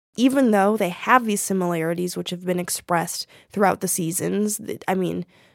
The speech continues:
Dre refers to h-, her as the favorite child. <laughs> And so there have been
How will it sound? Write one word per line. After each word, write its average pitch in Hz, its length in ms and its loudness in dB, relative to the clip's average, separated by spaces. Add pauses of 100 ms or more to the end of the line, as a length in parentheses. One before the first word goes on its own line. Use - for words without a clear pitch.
Dre 190 200 0
refers 180 380 -2
to 185 100 -4
h-, 175 220 -6
her 185 280 0
as 170 280 -2
the 196 120 -6
favorite 180 400 -2
child. 170 640 -4
<laughs> - 40 -20 (260)
And 247 340 8
so 208 200 4
there 208 160 4
have 208 280 4
been 196 260 2